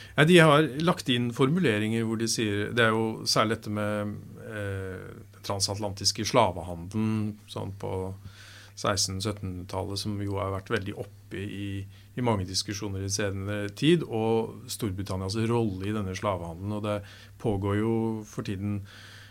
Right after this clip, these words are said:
eh, ja, det er satt ned en kommisjon i Edinburgh som skal se på, liksom, hva,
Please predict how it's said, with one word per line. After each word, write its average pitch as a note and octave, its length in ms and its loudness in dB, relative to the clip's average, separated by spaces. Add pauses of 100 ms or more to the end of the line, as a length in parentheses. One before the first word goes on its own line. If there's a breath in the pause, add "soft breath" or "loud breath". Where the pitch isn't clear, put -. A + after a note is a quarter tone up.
(160 loud breath)
eh, F2 340 -4
ja, F2 160 -10
det G#2+ 120 -4
er - 40 2
satt - 160 0
ned G2 100 -6
en G2 60 -6
kommisjon G#2+ 500 -2
i A2+ 60 2
Edinburgh F#2+ 280 -2
som G#2 120 -4
skal G2+ 160 -4
se F#2+ 220 2
på, G2+ 200 -4 (300)
liksom, F#2+ 300 -8
hva, F2+ 180 -4